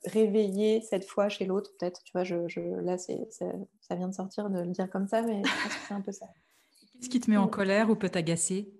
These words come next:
Speaker 1: Ce qui me met en colère, euh, c'est de pas me sentir respectée. Ça, c'est vraiment un truc, euh, je pense que j'ai encore vraiment des blessures de petite fille à cet endroit-là et,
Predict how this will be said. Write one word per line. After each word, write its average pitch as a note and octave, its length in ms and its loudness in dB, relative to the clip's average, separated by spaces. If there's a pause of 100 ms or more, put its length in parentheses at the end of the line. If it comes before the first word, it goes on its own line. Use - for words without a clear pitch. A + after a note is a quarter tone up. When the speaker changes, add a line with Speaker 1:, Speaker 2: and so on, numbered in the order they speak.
(340)
Speaker 1:
Ce - 60 -20
qui B3+ 100 -2
me A#3+ 140 4
met B3+ 160 4
en B3 100 2
colère, B3+ 840 4
euh, G#3 600 2
c'est - 200 -4
de F#3+ 80 -2
pas G3 160 -2
me G3 380 0
sentir F#3 380 -8
respectée. G3+ 640 -6
Ça, G3+ 160 -12
c'est - 140 -10
vraiment F#3+ 380 -4
un G3 80 -4
truc, - 380 -12
euh, G3 680 -8
je - 200 -20
pense G3+ 240 -2
que F#3+ 180 -2
j'ai F#3 240 -4
encore F#3+ 400 -4
vraiment G3 260 -2
des G#3 120 0
blessures G3 420 -2
de G#3 80 -6
petite - 220 -12
fille A#3 200 -2
à G#3+ 80 2
cet G#3 220 -6
endroit-là G3+ 840 0
et, G3 600 -2